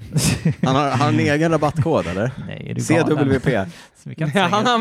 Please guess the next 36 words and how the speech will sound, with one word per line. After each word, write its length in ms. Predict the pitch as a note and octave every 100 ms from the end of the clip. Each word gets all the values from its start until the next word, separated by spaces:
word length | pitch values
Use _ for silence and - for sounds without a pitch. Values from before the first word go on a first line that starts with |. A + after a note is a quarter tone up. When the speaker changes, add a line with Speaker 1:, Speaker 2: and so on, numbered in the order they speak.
| G3+
Speaker 3:
använder 120 | G3+
Speaker 1:
kan, 60 | F#3+
Speaker 3:
ju 300 | F#3+ A3 G3+
vår. 120 | F3
Speaker 1:
ja, 180 | F3 G3+
precis. 440 | G3+ - G#3 F3 B2+
Vi 100 | D3+
kan 80 |
inte 140 | G3+ -
slänga 240 | C#3+ B2+
ut 100 | A#2+
rabattkoder 640 | B2+ A2+ B2+ - A#2+ G#2+
hur 100 | A#2
som 140 | A2+ A#2
helst. 240 | G#2+ B2+ A#2+
Speaker 2:
<laughs> 920 | - - - - - - - - -
Speaker 1:
Ja, 140 | C#3
men 140 | F#3
han 180 | G3+ C4
är 100 | B3+
bra-, 360 | A3 A#3 G#3 G3+
brand 300 | G#3 F#3 E3
ambassador 580 | D#3+ D3 A#2 A#2+ A#2+ B2+
och, 120 | B2
Speaker 3:
Mm. 380 | F#3+ C3+ B2+ B2
Speaker 1:
eh, 80 | B2+
har 60 | C3+
messat 320 | D#3 - F3
lite 200 | E3+ C3+
med 100 | B2
honom 180 | A#2 A2
under 160 | A2
girot 420 | G2 G2+ F#2 G2
här. 200 | - - -
Och, 280 | A#2 -
eh, 240 | G#2+ G#2+